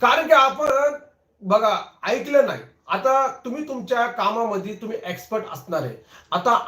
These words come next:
आम्ही सुद्धा आमच्या कामामध्ये एक्सपर्ट आहे, कारण की चोवीस तास, फोर्टी,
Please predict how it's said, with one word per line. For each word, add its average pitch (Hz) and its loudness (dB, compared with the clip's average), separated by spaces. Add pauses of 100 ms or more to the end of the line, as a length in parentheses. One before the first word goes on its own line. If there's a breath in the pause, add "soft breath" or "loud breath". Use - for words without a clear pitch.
आम्ही 262 2
सुद्धा 254 0
आमच्या 214 -2
कामामध्ये 208 -2
एक्सपर्ट 185 -4
आहे, 185 -4
कारण 302 -2
की 277 -8
चोवीस 285 -4 (140)
तास, 240 4 (140)
फोर्टी, - -4